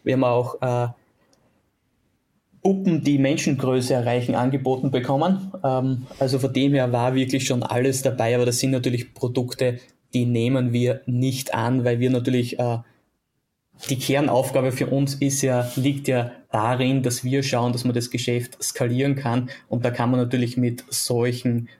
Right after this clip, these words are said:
Produkten schwer arbeiten, weil auch hinten raus der Markt sehr, sehr schwierig ist.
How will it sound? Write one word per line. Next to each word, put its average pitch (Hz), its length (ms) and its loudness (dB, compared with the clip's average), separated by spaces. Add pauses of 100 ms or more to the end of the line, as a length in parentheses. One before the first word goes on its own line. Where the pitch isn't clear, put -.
(180)
Produkten 127 540 -2
schwer 117 340 0
arbeiten, 117 540 0
weil 113 160 2
auch 117 140 -2
hinten 127 280 0
raus 117 300 -2
der 120 120 0
Markt 113 280 -2
sehr, 123 160 -2
sehr 120 160 -2
schwierig 120 480 -4
ist. 117 220 -6